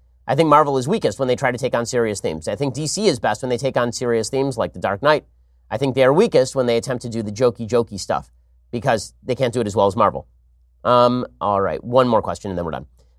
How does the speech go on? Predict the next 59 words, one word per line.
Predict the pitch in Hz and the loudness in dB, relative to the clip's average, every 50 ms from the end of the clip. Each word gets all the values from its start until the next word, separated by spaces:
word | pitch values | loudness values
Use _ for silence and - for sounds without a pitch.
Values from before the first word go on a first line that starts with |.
| _ - | _ 0
Uh, | 101 104 | 0 0
Blake | 90 147 165 175 - | 6 6 6 6 6
says, | - 107 98 - | 2 0 2 6
"Hi, | 156 180 - | 4 4 6
Ben. | 113 85 | 4 2
My | 101 117 | 0 2
brother | 123 160 180 196 196 | 6 6 6 6 6
and | 170 156 | 4 4
I | 151 | 2
disagree | 139 143 139 - 143 143 147 143 | 2 0 -4 -4 0 2 2 2
on | 101 117 120 | 2 2 4
everything | - 139 139 - 143 - 113 117 117 | 4 4 4 4 2 0 0 -2 2
about, | 104 120 117 - | 2 2 2 2
except, | 117 - - 117 107 - - - | 0 0 0 -2 -2 -2 -8 -6
uh, | - 110 104 - | -4 -4 -2 -2
about | - 127 139 120 - | 0 2 2 4 4
everything | - 185 196 185 156 185 156 | 4 4 4 2 0 -2 -2
except | 104 - - 165 - - | -2 0 0 -2 0 2
Ohio | 120 127 120 147 147 147 117 | 0 2 4 6 6 6 4
State | - - 143 120 - | 2 0 -4 -4 -2
football. | - 110 - 87 71 65 - _ _ _ _ _ _ | -4 -4 -4 -4 -6 -6 -8 _ _ _ _ _ _
I'm | 127 143 | 2 2
pretty | 135 170 160 | 4 2 0
conservative. | 139 156 143 - 180 180 180 185 165 | 0 -2 2 4 4 4 4 2 -2
He's | 147 139 123 | -4 -6 4
very | 104 151 156 151 | 6 8 8 10
liberal. | 143 135 110 92 67 - - _ _ _ _ - | 8 6 4 4 0 -4 -6 _ _ _ _ 2
I | 127 | 2
recently | 170 190 - 226 220 - | 2 4 4 2 2 4
told | - 170 151 139 151 | 4 4 4 4 2
him | 147 | 0
the | 127 | 4
government | 113 139 143 165 156 - | 4 4 6 4 2 2
shutdown | - 139 123 - 135 123 | 2 0 0 2 0 0
doesn't | 120 127 127 131 | 2 0 0 4
bother | - 180 208 208 165 | 6 6 8 8 6
me | 139 127 | 4 2
much | 117 104 101 - - | 2 2 0 0 -2
because | 127 113 139 120 | -6 -6 -4 -4
it | 117 - | -2 0
shows | 160 151 139 120 | 0 0 2 0
the | 127 | -6
checks | - - 156 143 - | 0 0 0 0 2
the | - 123 | -2 -2
branches | 98 127 123 120 - 135 - | 0 0 0 0 -2 -2 2
have | 185 175 170 | 4 6 6
on | 147 123 | 6 4
each | 107 95 - | 0 0 -2
other. | 110 85 78 - - _ _ _ _ _ - | -4 -4 -4 -6 -10 _ _ _ _ _ -6
He | 156 | 0
counter-argued | - - 208 - - 131 120 110 117 123 127 139 113 | 4 6 6 6 6 4 4 4 4 2 0 0 0
that | 104 - - - - | 0 -2 -2 -8 -10
with, | - 120 123 113 - - - | -4 -2 -2 -2 -2 -6 -4
that | 101 117 110 - | -2 -2 -2 0
Trump | - - 180 170 139 | 4 4 4 4 4
is | 135 117 | -2 -6
abusing | 107 92 147 202 208 180 175 | -6 -4 -2 -2 0 0 0
his | 147 127 | 0 0
power | - 123 117 110 107 104 | 4 4 6 6 6 4